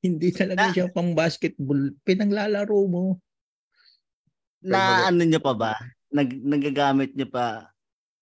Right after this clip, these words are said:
Speaker 2: na yung, yung comfort ng, yung dating rubber shoes tsaka yung rubber shoes ngayon, na ano niyo ba? Nakikita niyo?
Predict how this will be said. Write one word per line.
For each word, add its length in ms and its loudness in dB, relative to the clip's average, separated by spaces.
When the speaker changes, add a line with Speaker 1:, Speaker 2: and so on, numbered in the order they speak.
Speaker 2:
na 180 0
yung, 260 0
yung 180 0
comfort 500 2
ng, 220 4
yung 200 2
dating 340 2
rubber 340 2
shoes 220 -4
tsaka 240 -2
yung 100 0
rubber 300 0
shoes 260 -8
ngayon, 460 -8
na 440 2
ano 120 2
niyo 180 0
ba? 220 -10
Nakikita 560 0
niyo? 280 -4